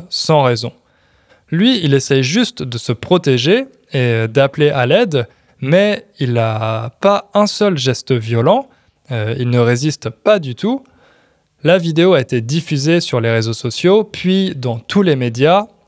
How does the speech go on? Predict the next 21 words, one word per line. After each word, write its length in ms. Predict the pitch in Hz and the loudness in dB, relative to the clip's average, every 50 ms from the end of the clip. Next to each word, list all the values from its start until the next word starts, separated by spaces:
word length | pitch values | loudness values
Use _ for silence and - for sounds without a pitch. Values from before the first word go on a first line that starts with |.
| _ - | _ 2
et 280 | 170 175 180 185 - - - | 2 4 2 2 -2 -6 -8
elle 160 | 127 120 117 | -4 -2 -2
a 80 | 113 110 | -2 -2
vraiment 500 | 104 107 117 123 131 127 131 139 156 160 | -2 -2 0 0 2 2 0 0 -4 -4
choqué 540 | 139 - - - 143 127 - - - 143 | -4 -4 -2 -2 -2 -2 -2 0 0 0
l'opinion 420 | 139 123 113 - - 117 120 120 120 | 0 0 -4 -6 -6 -6 -6 -6 -4
publique. 560 | 117 - 123 117 - 151 - _ _ _ _ _ _ _ _ _ _ _ _ _ _ _ _ _ - | -4 -6 -8 -8 -10 -14 -16 _ _ _ _ _ _ _ _ _ _ _ _ _ _ _ _ _ -10
Deux 340 | 123 113 143 170 190 196 | -4 0 2 4 4 4
des 160 | 175 147 139 131 | 2 0 -2 -2
trois 240 | - - 147 139 | 0 0 0 0
policiers 560 | - 139 131 131 131 123 - - 165 165 165 - | 0 -2 -2 -2 -2 -4 -2 0 0 0 0 -2
ont 160 | - 127 120 | -2 -2 -4
été 240 | 117 - - 131 - | -2 -2 -4 -4 0
arrêtés, 640 | - 139 131 120 117 117 - 165 175 196 220 226 254 _ _ - | 0 0 0 0 -2 -2 2 2 4 4 4 2 -2 _ _ -8
mais, 480 | 143 131 139 147 165 180 190 185 175 - - 127 | -4 -2 2 4 4 4 4 2 0 -2 -6 -8
euh, 280 | 120 113 110 110 117 139 | -6 -6 -6 -6 -6 -6
ils 180 | 131 120 113 | -6 -4 -2
ont 100 | 117 113 | -2 -2
été 200 | 117 110 - 120 | -2 0 0 0
relâchés 540 | 113 104 117 135 135 127 120 - - 135 123 | 0 2 2 2 2 2 0 0 -2 -2 -4
ensuite. 560 | 113 110 - - - 208 247 233 - - - | -4 -6 -6 -4 -2 -4 -4 -4 -6 -8 -8